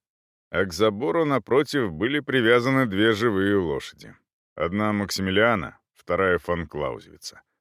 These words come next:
Одна была ранена. Лошадь Волков и лошадь Увольня убиты. Тут же у забора было сложено найденное оружие. Комендант, старый солдат, поклонился ему вежливо, просил осмотреть убитых.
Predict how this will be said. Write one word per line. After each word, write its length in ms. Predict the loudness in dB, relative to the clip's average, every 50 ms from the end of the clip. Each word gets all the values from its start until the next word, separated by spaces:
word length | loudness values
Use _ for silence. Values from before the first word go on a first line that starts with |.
| _ _ _ _ _ _ -6
Одна 320 | -4 -4 -2 -2 -2 -2
была 360 | 0 2 4 6 6 6 6
ранена. 440 | 4 4 2 0 -2 -6 -12 -16 -20 _ _ _ _ _ _ _ _ -10
Лошадь 400 | -6 -6 -6 -6 -6 -10 -10 -6
Волков 520 | 0 2 2 2 0 -2 -8 -14 -12 -8
и 40 | -6
лошадь 520 | -4 -4 -2 -2 -4 -4 -4 -8 -8 -4
Увольня 380 | -2 -2 0 0 -2 -4 -4 -6
убиты. 560 | -6 -6 -8 -10 -12 -16 -18 _ -20 -20 -20 _ _ _ _ _ _ _ _ _ _ _ _ _ _
Тут 220 | -6 -4 -4 -4 -6
же 180 | -6 -4 -2
у 120 | -2 -2 -2
забора 580 | 0 0 -2 0 0 2 2 2 2 0 -4
было 360 | -6 -6 -6 -4 -4 -2 -4
сложено 580 | -6 -6 -4 -2 0 0 2 2 2 0 2 0
найденное 640 | 0 0 0 -2 -2 -4 -6 -8 -6 -6 -4 -4 -4
оружие. 480 | -4 -6 -8 -14 -16 -18 -20 -20 -20 -20 _ _ _ _ _ _ _ _ _ _ _ _ _ _ _ _ _ _ _ _ _ _
Комендант, 760 | -8 -6 -4 -4 -4 -4 -2 0 0 0 0 0 -6 -10 -14
старый 460 | -16 -14 -6 0 2 2 4 2 0
солдат, 520 | -2 0 0 0 0 2 2 2 2 0 -2 _ -10
поклонился 680 | -10 -8 -6 -4 -4 -4 -2 -4 -4 -6 -6 -4 -4
ему 200 | -2 -2 -2 -2
вежливо, 500 | 0 0 0 0 2 2 2 2 2 0 _ _ _ _ _ _ _ _ _ _ -8
просил 420 | -6 -4 -4 -4 -2 -2 -2 -2
осмотреть 580 | -2 -4 -4 -4 -4 -2 -2 -2 -2 -2 -2 -6
убитых. 560 | -10 -8 -10 -12 -14 -16 -20 -20 -20 -20 _